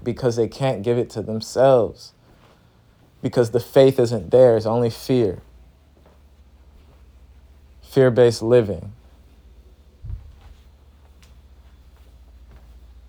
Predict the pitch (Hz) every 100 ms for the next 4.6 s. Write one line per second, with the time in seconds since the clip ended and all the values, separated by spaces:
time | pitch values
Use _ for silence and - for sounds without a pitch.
0 | - - - - _ _ _ _ - 120
1 | 113 127 135 110 120 143 151 127 135 131
2 | - 123 123 117 107 123 117 107 123 139
3 | 143 127 113 95 - - _ _ _ 123
4 | 123 120 131 123 135 135